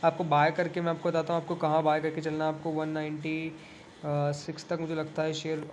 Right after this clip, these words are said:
अभी आएगा या फिर वन नाइंटी फ़ोर तक भी आ सकता है, तो वहाँ बाय करके चलिए और दो सौ का target लेके चलिए। दो सौ आपको मुझे लगता है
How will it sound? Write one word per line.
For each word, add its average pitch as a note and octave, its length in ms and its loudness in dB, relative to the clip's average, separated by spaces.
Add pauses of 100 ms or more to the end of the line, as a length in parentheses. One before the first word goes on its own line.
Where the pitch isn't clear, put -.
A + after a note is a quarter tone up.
अभी D#3+ 180 -4
आएगा D3+ 400 0
या D3+ 80 0
फिर D3 120 -4
वन D3+ 160 -2
नाइंटी D3 340 -4
फ़ोर D3+ 260 -6
तक D#3 120 -6
भी D#3 140 -6
आ D3+ 180 -4
सकता D#3 460 -6
है, D#3+ 200 -6 (300)
तो D3+ 60 -6
वहाँ D3 280 0
बाय D3+ 220 0
करके D#3 240 -4
चलिए D#3 280 -4
और D#3 120 0
दो D3 180 -2
सौ D#3 160 -6
का D#3+ 60 -4
target D3 420 -4
लेके D3+ 180 -2
चलिए। D3+ 300 -4
दो D3 180 -4
सौ D3+ 140 -6
आपको D3+ 240 -6
मुझे D#3 140 -4
लगता D3 380 -4
है D#3 180 -6